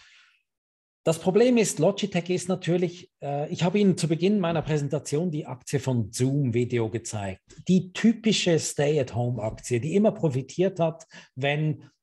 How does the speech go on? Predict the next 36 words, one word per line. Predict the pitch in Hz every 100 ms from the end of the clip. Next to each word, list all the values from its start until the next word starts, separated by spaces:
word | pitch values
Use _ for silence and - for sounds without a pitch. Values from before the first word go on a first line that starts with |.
| _ _
äh, | - 156
die | -
Pandemie | 151 143 147 139 143 139
wieder | 127 113
aufgeflammt | 117 120 117 123 104 98
ist. | 104 87 - - - - - _
In | 240 262
der | 240 170
Schweiz, | - 135 156 165 151
am | 127
Schweizer | 139 160 196 147
Aktienmarkt, | 147 - 147 127 127 -
ist | - -
Logitech | 139 127 151 - 131 135 - 156
die | 185 185
typische | - 180 185 180 160 - 139 127 - - -
Pandemie-Gewinner-Aktie. | 151 156 143 139 147 131 131 127 123 120 113 107 - - - - _ - - - -
Und | 165
auch | 180 -
hier | - 208 233 113 -
ein | 147 175
Signal, | 175 165 151 180 220
dass | 185 -
wir | 170 170
es | 160
eben | 180 165 165
nicht | 180 233 -
mit | 196 165
einer, | 151 143 - _ _ _ _
mit | 190 165 160
einer | 165 160 151
neuen | 151 190 -
Pandemieangst | 139 135 127 160 233 - 143 131 123 -
zu | - 143
tun | - 214 123
haben, | 117 127 196